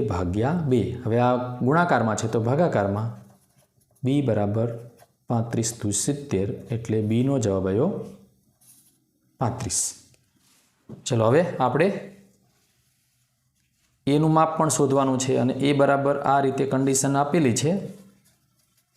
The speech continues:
તો આમાં બીની વેલ્યુ આપણે મૂકી દઈએ પાંત્રીસ,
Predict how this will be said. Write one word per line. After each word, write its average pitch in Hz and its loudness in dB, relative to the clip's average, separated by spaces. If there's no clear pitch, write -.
તો 139 -6
આમાં 139 2
બીની 147 2
વેલ્યુ 131 2
આપણે 127 2
મૂકી 160 0
દઈએ 120 2
પાંત્રીસ, 120 0